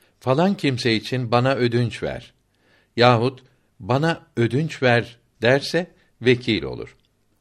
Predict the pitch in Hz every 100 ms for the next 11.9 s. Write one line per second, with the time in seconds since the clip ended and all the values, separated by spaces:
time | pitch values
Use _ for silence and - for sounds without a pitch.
0 | _ - 131 123 127 117 104 107 82 76
1 | 76 69 67 60 62 _ _ _ _ _
2 | _ _ - 117 113 175 139 - 92 82
3 | 110 98 - 90 - 127 123 156 170 _
4 | _ _ _ - 120 123 123 101 73 69
5 | 69 - _ _ _ _ _ _ - 120
6 | 117 120 156 156 123 104 98 85 - 87
7 | - 120 113 123 120 135 135 156 170 -
8 | _ _ _ _ 101 113 113 123 85 71
9 | 67 64 - _ _ _ _ _ _ _
10 | _ _ _ _ _ _ 120 139 180 240
11 | 131 127 120 127 135 92 73 69 71